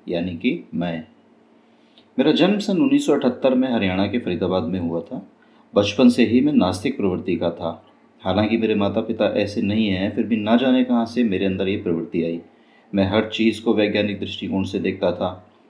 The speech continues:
जिस चीज़ में मुझे कोई वैज्ञानिक कारण नहीं मिलता था, उस पर मैं यकीन भी नहीं करता था। इसी सोच के साथ जीवन आगे बढ़ता रहा। युवावस्था आई, विवाह हुआ, दो पुत्र भी हुए, लेकिन नास्तिकता वाली प्रवृत्ति अब भी थी।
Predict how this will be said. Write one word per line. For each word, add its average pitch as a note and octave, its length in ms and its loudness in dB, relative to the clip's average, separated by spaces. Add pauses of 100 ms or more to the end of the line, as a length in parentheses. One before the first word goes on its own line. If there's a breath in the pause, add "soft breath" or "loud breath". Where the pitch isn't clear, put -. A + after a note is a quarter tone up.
(240)
जिस C3 240 -4
चीज़ A#2+ 220 4
में C3+ 80 2
मुझे B2+ 240 4
कोई C3 180 2
वैज्ञानिक G2 480 4
कारण A2+ 220 4
नहीं G#2+ 200 2
मिलता F#2 300 0
था, C3 120 -2
उस A2+ 240 -4
पर A#2 100 0
मैं C3 160 2
यकीन G#2 440 0
भी A2+ 120 4
नहीं A2 200 2
करता G2+ 320 0
था। G2 360 -6 (500)
इसी G#2+ 200 2
सोच G2+ 280 0
के G#2 120 -2
साथ C3+ 220 4 (180)
जीवन F2 300 0
आगे F2+ 240 -2
बढ़ता F#2 340 0
रहा। F2+ 280 -4
युवावस्था F#2 800 0
आई, F2+ 200 0
विवाह E2 300 -2
हुआ, F2 460 -2 (420 soft breath)
दो C3 120 6
पुत्र D#3 300 0
भी G#2+ 160 2
हुए, F2 260 0 (160)
लेकिन D#3+ 340 2
नास्तिकता B2 480 2
वाली B2 220 4
प्रवृत्ति G#2+ 540 -2
अब F2+ 80 2
भी G2 220 0
थी। E2+ 280 -6